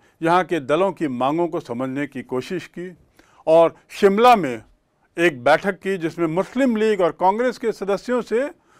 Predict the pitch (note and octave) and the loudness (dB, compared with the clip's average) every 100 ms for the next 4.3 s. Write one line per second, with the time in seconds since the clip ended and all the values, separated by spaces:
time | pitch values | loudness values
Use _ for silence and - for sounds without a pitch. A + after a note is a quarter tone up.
0 | _ G#3 A3 G#3+ A3 F3 D3 E3 F3 E3+ | _ -4 -2 2 4 4 0 4 6 6
1 | A2+ G2 G2+ A2 _ _ _ _ _ _ | 0 -10 -10 -20 _ _ _ _ _ _
2 | _ _ - C#3 B3 C#4+ A3+ A3 B3 C4+ | _ _ -6 4 6 6 2 2 0 0
3 | B3+ - F#3+ E3+ - A3+ G#3+ G#3 E3+ C3+ | -2 -2 -6 -4 0 0 0 -4 -4 -4
4 | C#3 F3 E3+ | -6 -2 -2